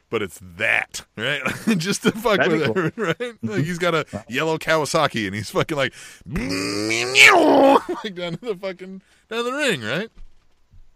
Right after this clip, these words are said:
Speaker 1: Why not?
Speaker 2: Yep.
Speaker 1: What the fuck
Speaker 2: Why
Speaker 1: else is he
Speaker 2: not?
Speaker 1: gonna do?
Speaker 2: But I
Speaker 1: Like,
Speaker 2: think it's gonna be Biker Bray. That's what
Speaker 1: this
Speaker 2: I'm
Speaker 1: is,
Speaker 2: guessing.
Speaker 1: that's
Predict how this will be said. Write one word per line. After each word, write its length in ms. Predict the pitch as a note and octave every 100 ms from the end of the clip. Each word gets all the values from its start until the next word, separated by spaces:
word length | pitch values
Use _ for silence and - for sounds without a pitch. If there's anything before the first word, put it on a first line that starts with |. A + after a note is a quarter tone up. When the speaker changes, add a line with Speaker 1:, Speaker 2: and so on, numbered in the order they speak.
| _ _ _ _
Speaker 1:
Why 260 | - G3 A3+
not? 340 | A3 C3+ F#2+
Speaker 2:
Yep. 200 | C3+ D#3+ - _ _
Speaker 1:
What 180 | D3 F3+
the 80 | F#3+
fuck 220 | - F3+
Speaker 2:
Why 80 | F3
Speaker 1:
else 180 | D3+
is 120 | F3+ -
he 60 |
Speaker 2:
not? 80 | G2
Speaker 1:
gonna 180 | F2 D#2+
do? 160 | D2+ D2 -
Speaker 2:
But 80 |
I 60 | D#3
Speaker 1:
Like, 80 | F#3+
Speaker 2:
think 140 | F#3+
it's 100 | E3+
gonna 120 | D#3 E3
be 100 | C#3
Biker 380 | C3 D3 D#3+
Bray. 220 | C#3 A#2+ A2
That's 200 | C3+ C3+
what 80 |
Speaker 1:
this 100 | C#3
Speaker 2:
I'm 60 | C3+
Speaker 1:
is, 60 | B2
Speaker 2:
guessing. 280 | A2 A2 - _ _
Speaker 1:
that's 220 | C#4 C4+